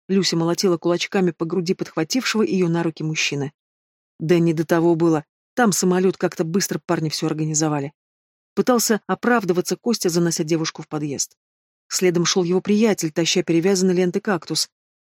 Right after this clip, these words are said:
«И потом я просил, чтобы Горыныч за тобой присмотрел». Он кивнул на здоровяка в зелёной куртке, которого Люся с котом приняли за таксиста. «Я присматривал», пожал плечами тот, заходя следом за ними в квартиру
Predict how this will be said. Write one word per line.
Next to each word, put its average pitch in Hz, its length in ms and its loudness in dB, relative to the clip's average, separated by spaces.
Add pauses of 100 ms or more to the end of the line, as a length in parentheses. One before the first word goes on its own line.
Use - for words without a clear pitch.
«И 156 80 -4
потом 180 300 2
я 165 160 0
просил, 170 360 2
чтобы 170 280 -2
Горыныч 175 440 2 (220)
за 175 140 -2
тобой 165 240 0
присмотрел». 147 560 -6 (560)
Он 185 140 2
кивнул 226 320 4
на 190 80 4
здоровяка 175 460 2
в 220 40 0
зелёной 185 280 2
куртке, 170 400 -4
которого 175 360 2
Люся 214 280 2
с - 60 0
котом 175 320 -2
приняли 185 340 2
за 160 120 -2
таксиста. 147 600 -4 (420)
«Я 147 220 2
присматривал», 170 680 0 (340)
пожал 170 260 2
плечами 170 420 0
тот, 196 240 0
заходя 165 340 0
следом 165 320 0
за 165 120 0
ними 165 180 0
в 156 80 -6
квартиру 170 520 0